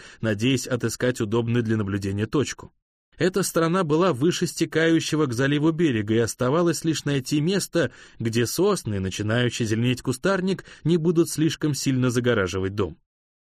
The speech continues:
Была, конечно, мысль позвонить в калитку и посмотреть, кто откроет, но Николай от неё отказался, не сразу. Сначала надо понаблюдать, если получится разглядеть обитателей виллы и пересчитать их, узнать,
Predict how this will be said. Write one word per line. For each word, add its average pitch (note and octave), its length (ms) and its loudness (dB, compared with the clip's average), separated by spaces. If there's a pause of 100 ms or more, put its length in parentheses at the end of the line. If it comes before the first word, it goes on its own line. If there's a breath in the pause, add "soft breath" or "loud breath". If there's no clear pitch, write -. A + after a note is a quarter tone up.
(180)
Была, G2+ 300 0
конечно, B2 540 -2
мысль C3 340 0
позвонить B2+ 520 0
в - 60 -18
калитку D3+ 420 -2
и B2+ 40 2
посмотреть, C3 640 -2
кто - 240 0
откроет, D3 640 -2 (120)
но F#3 340 0
Николай F#3 600 0
от D#3 200 -4
неё E3 260 2
отказался, A#2+ 800 -2 (180 soft breath)
не F3 140 0
сразу. F#2+ 500 -2 (380 loud breath)
Сначала A2+ 420 -2
надо A2+ 260 0
понаблюдать, B2 760 0
если F#2 260 -4
получится B2+ 720 0 (180 loud breath)
разглядеть B2+ 600 0
обитателей C#3 720 0
виллы F3 360 2
и E3 180 -2
пересчитать F3+ 800 0
их, - 160 -10 (200 loud breath)
узнать, A#2+ 640 0